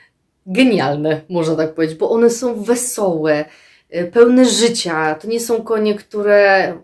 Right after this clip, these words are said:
z natury są złośliwe, wręcz odwrotnie. One z natury są bardzo przyjemnymi, bardzo towarzyskimi, e, końmi, ale i w stosunku do ludzi, i w stosunku do, do koni, więc tak naprawdę ich dusza jest naprawdę szlachetna.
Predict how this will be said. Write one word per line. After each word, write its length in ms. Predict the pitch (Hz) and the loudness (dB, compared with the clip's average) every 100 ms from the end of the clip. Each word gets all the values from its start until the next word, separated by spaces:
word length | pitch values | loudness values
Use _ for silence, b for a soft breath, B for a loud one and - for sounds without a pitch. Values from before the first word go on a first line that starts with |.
| - | -16
z 120 | 160 190 | -10 -6
natury 280 | 196 202 | -4 -2
są 200 | 196 190 | -4 -4
złośliwe, 560 | 170 175 170 - 147 165 | -4 -6 -8 -8 -6 -2
wręcz 300 | 180 226 226 | 0 0 0
odwrotnie. 640 | 202 165 151 143 147 143 | -4 -2 -4 -4 -6 -6
One 160 | 143 190 | -2 -2
z 80 | 196 | -2
natury 380 | 220 220 226 220 | -4 -4 -4 -4
są 380 | - 208 202 | -4 -2 -2
bardzo 280 | 190 202 196 | -2 -2 -4
przyjemnymi, 800 | 196 - 196 185 185 185 185 185 | -10 -8 -2 0 2 2 2 0
bardzo 360 | 180 185 - 170 | 0 -4 -4 -10
towarzyskimi, 840 | 180 180 180 175 - 175 170 170 B B B B | -8 -6 -6 -8 -12 -10 -8 -10 B B B B
e, 340 | 165 165 165 | -2 0 0
końmi, 520 | 160 202 190 175 160 | 0 2 2 2 0
ale 280 | 170 220 247 | 0 0 -2
i 240 | - 262 | -4 -10
w 40 | 254 | -10
stosunku 580 | - 262 - 240 220 220 | -8 -8 -6 -8 -8 0
do 140 | 196 | 2
ludzi, 400 | 214 214 208 214 | 2 0 -2 -8
i 40 | |
w 60 | 208 | -10
stosunku 540 | - 208 208 196 190 | -10 -8 -6 -4 -2
do, 400 | 185 185 180 170 175 | 2 4 4 2 -2
do 100 | 180 | -2
koni, 480 | 180 165 143 139 | -2 -4 -4 -6
więc 400 | 151 156 165 165 - B B | -6 -4 -4 -10 -16 B B
tak 120 | - 185 | -8 -4
naprawdę 460 | 190 202 196 190 | -2 0 2 2
ich 320 | 196 202 196 | -2 -4 -10
dusza 560 | 180 202 185 190 180 185 B B B B | -8 -8 -6 -2 -2 -2 B B B B
jest 180 | 220 220 | -16 -10
naprawdę 480 | 285 285 349 277 294 | -8 -2 -2 0 -2
szlachetna. 760 | - 311 190 165 147 139 143 | -2 -6 -6 -8 -8 -12 -12